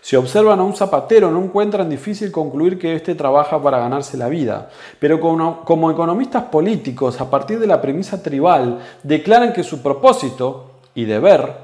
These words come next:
es el de proveer a la sociedad de zapatos. Si observan a un mendigo en una esquina de la calle, lo identifican como un holgazán. En economía política, este se convierte en un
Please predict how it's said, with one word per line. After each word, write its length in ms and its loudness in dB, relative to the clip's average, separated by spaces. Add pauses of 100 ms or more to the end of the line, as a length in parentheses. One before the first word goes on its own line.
(320)
es 220 0
el 100 0
de 120 0
proveer 460 -2
a 80 0
la 120 2
sociedad 640 -4
de 180 -6
zapatos. 800 -4 (720)
Si 160 -4
observan 460 4
a 60 4
un 160 0
mendigo 440 0
en 60 0
una 180 0
esquina 340 -4
de 100 0
la 160 0
calle, 460 -2 (240)
lo 140 0
identifican 680 0
como 280 -4
un 160 -2
holgazán. 800 -4 (200)
En 80 -8
economía 500 -4
política, 600 -2
este 240 -2
se 160 -8
convierte 440 -6
en 100 -4
un 260 -2